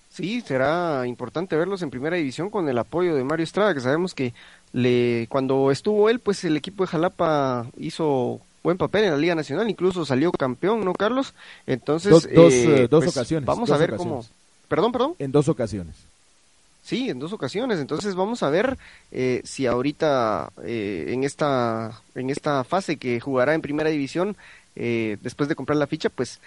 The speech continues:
Speaker 1: sube una vez más el equipo de Jalapa, porque es una buena plaza, un lugar donde la gente disfrutó bastante del fútbol con el Deportivo Jalapa, y esperemos que, que, pues, sea el nombre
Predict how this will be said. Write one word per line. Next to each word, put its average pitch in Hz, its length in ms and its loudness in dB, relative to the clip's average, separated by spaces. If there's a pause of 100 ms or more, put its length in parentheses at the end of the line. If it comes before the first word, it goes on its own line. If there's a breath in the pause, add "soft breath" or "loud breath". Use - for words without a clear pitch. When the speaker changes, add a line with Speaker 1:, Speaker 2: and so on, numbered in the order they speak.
(180 loud breath)
Speaker 1:
sube 208 360 2
una 156 180 2
vez 160 180 -2
más 165 300 -4
el 135 160 -2
equipo 147 260 -8
de 165 60 -2
Jalapa, 196 320 -2
porque 233 220 -4
es 226 100 -6
una 233 140 -2
buena 226 200 0
plaza, 233 460 -2 (300 loud breath)
un 165 160 -2
lugar 175 260 4
donde 156 420 2
la 131 140 0
gente 156 200 -4
disfrutó 160 640 -2
bastante 165 420 -2
del 147 180 0
fútbol 165 340 -2
con 156 160 -2
el 135 160 0
Deportivo 147 460 -2
Jalapa, 170 400 0
y - 20 0
esperemos 160 460 -2
que, 131 180 -4 (340 loud breath)
que, 127 400 2
pues, 131 140 -10
sea 160 140 2
el 156 80 0
nombre 165 260 -2